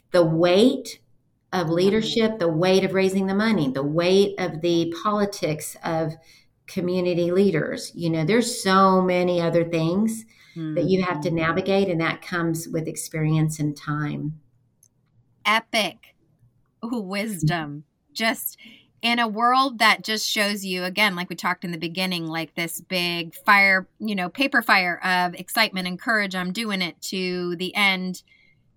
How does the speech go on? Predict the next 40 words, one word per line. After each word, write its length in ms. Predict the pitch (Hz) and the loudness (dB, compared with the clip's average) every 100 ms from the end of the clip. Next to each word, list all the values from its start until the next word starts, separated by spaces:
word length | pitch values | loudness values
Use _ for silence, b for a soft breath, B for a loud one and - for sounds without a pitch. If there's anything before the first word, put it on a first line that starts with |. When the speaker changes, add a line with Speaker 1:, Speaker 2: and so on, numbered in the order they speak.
| - | -6
Speaker 2:
this 360 | 185 180 - - | -4 -4 -8 -8
fully 240 | 214 208 202 | -4 -4 -4
developed, 960 | 196 180 180 180 175 _ - - - _ _ _ - | -6 -2 -2 0 -2 _ -14 -14 -14 _ _ _ -8
living, 440 | 180 208 196 185 | -4 -2 -2 -4
breathing 440 | 180 180 180 180 | -4 -6 -4 -6
thing. 520 | 165 - 170 156 147 - | -8 -6 -6 -6 -10 -10
It's, 420 | 196 185 - - _ - | -12 -10 -10 -12 _ -10
it's 220 | 185 - | -10 -6
in 220 | 185 180 | -6 -4
the 200 | 175 165 - | -4 -6 -6
middle 600 | 165 175 185 180 170 160 | -6 -4 -2 -2 -4 -4
that 260 | 165 156 _ _ - | -6 -6 _ _ -6
God 280 | 170 156 156 | -4 -2 -4
is 180 | 156 160 | -6 -8
revealed 480 | 156 151 156 147 - | -8 -8 -8 -10 -10
to 160 | 160 | -10
us. 300 | 156 165 - | -10 -12 -14
It's 160 | 147 - | -12 -10
in 120 | 165 | -8
the 80 | 165 | -6
middle 520 | 175 190 196 190 185 | -4 -2 0 0 -2
that 140 | 175 | -4
our 120 | 170 165 | -4 -6
muscles 580 | 160 160 - 156 156 | -6 -8 -8 -10 -6
are, 340 | 165 156 156 156 b b b b b | -4 -4 -4 -10 b b b b b
um, 340 | 165 165 156 156 | -6 -4 -4 -6
worked. 360 | 165 165 165 180 | -4 -6 -6 -10
It's 140 | - | -8
in 100 | 185 | -6
the 100 | 175 | -4
middle 440 | 180 190 196 185 170 | -2 -2 -2 -2 0
that 320 | 175 170 175 | 0 0 -2
we're 140 | 180 | -4
learning 360 | 175 170 175 175 | -4 -4 -4 -6
the 80 | 170 | -8
skill 380 | - - 170 | -10 -8 -8
sets 520 | 165 - 170 151 - 170 | -6 -6 -6 -8 -10 -8
and 160 | 160 | -8
growing 640 | 160 160 160 160 165 160 160 | -8 -6 -6 -6 -8 -6 -6
and, 280 | 151 156 | -6 -8